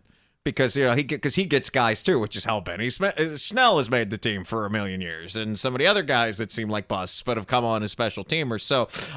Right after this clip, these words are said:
I, I, if I, so if they keep six, that doesn't mean they necessarily keep six wide receivers. It means they've kept five wide receivers and someone like Gunnar who's gonna be there to play special teams the most. I mean, I do think, you know, I am in no way qualified to speak about the, uh, Boykin versus Miller, but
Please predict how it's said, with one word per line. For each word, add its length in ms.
I, 160
I, 160
if 120
I, 120
so 340
if 100
they 120
keep 280
six, 520
that 100
doesn't 200
mean 100
they 100
necessarily 520
keep 220
six 460
wide 300
receivers. 640
It 100
means 180
they've 160
kept 200
five 320
wide 220
receivers 460
and 100
someone 240
like 160
Gunnar 280
who's 140
gonna 180
be 120
there 180
to 80
play 180
special 320
teams 300
the 80
most. 280
I 120
mean, 140
I 80
do 180
think, 220
you 120
know, 200
I 140
am 160
in 200
no 200
way 240
qualified 640
to 80
speak 260
about 420
the, 280
uh, 140
Boykin 440
versus 400
Miller, 340
but 300